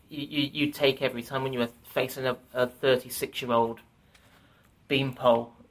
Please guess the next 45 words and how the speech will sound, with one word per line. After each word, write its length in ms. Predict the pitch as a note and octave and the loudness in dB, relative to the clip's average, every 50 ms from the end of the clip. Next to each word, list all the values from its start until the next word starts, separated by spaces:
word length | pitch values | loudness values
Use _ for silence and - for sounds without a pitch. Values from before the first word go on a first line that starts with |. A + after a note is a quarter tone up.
| - - | -8 -4
uh, 40 | |
and, 300 | C3 B2+ B2 A#2+ A#2+ B2 | -4 0 2 2 2 4
and, 240 | B2 B2 B2+ B2+ A#2+ | 2 0 -2 -2 -4
and 220 | B2+ B2+ B2+ B2 B2 | -4 -4 -4 -4 -4
just 180 | C#3 B2+ - | -4 0 2
having 240 | C#3 B2+ B2 B2 A#2+ | 2 2 2 2 -4
to 100 | - B2+ | -10 -8
deal 300 | - - C3 B2+ B2 A#2+ | -2 0 0 2 2 0
with 180 | A#2+ B2 A#2+ A#2+ - - - _ _ - - | -2 -4 -6 -8 -10 -18 -20 _ _ -14 -4
long 280 | D3+ C3 B2+ B2+ A#2+ | 2 4 4 4 2
punts 400 | A#2+ - - C#3 B2+ B2+ - - | 0 2 2 2 2 0 -4 -10
into 200 | C3 B2 B2 - | -8 -8 -6 -4
the 80 | A#2+ A#2+ | -4 0
box. 420 | A#2 B2+ B2 B2 - - - - | 4 4 4 4 2 -2 -8 -14
I 20 | C3+ | -12
mean, 240 | C3 B2+ B2 B2 - _ _ _ - - | -8 -8 -8 -8 -10 _ _ _ -14 -4
what 200 | D3+ D3 A#2+ - | 0 0 0 2
Crouch 360 | - C#3+ C3+ A#2 G#2+ - - | 2 4 4 4 4 2 2
does, 380 | - C#3 B2+ B2+ B2 A#2+ - - _ _ _ _ _ _ | 4 6 6 6 4 0 -4 -12 _ _ _ _ _ _
he 100 | - C3+ | -14 -8
does 260 | A#2+ - C3 B2+ A#2+ - | -2 0 2 2 2 2
very, 220 | - B2 A#2+ A#2+ | 2 4 4 4
very 200 | A#2+ A#2+ A#2 A#2+ | 4 2 0 2
well, 220 | A#2 C3 B2+ B2+ | 4 6 6 6
but 140 | B2 C3+ - | 4 2 0
he 140 | C#3 C3+ C3+ | 2 4 4
is 160 | C3+ B2+ - | 4 4 2
so 220 | - - D3 C#3 B2 | 2 2 4 4 4
limited. 480 | A#2+ A#2+ B2+ B2 A#2 A#2+ - A#2+ - - - - - | 4 4 2 2 0 -2 -4 -8 -12 -12 -12 -12 -6
I 40 | C#3 | -4
don't 200 | C3+ B2+ - - | -4 -4 -4 -4
think, 240 | B2 B2 B2 - - _ _ _ _ _ _ _ - - _ _ _ _ - - | -6 -6 -6 -8 -14 _ _ _ _ _ _ _ -20 -20 _ _ _ _ 0 2
I 300 | G2+ G#2 G#2+ A2 D3+ - | 2 4 4 4 4 6
thought 200 | F3+ F3+ D#3+ D3 | 6 6 8 8
Lo-, 160 | D3+ - D3+ | 6 8 8
Lovren 340 | E3+ F3 E3 C#3+ D3 C3 B2+ | 8 8 8 8 6 4 2
was 120 | B2+ - | 2 2
definitely 460 | - C#3 B2 - - B2+ B2 B2 B2+ | 2 2 2 2 -2 -10 -8 -8 -10
the, 60 | B2 - _ _ _ _ - | -10 -12 _ _ _ _ -16
the 80 | - - | -10 0
better 260 | - C3+ - - B2 | 4 4 4 4 2
of 80 | A#2+ | -4
the 60 | A#2 A#2+ | -8 -10
two, 340 | - - - C3+ C3 B2+ | -8 -2 0 2 2 2
and 200 | B2+ B2+ B2+ B2+ | 2 -2 -4 -8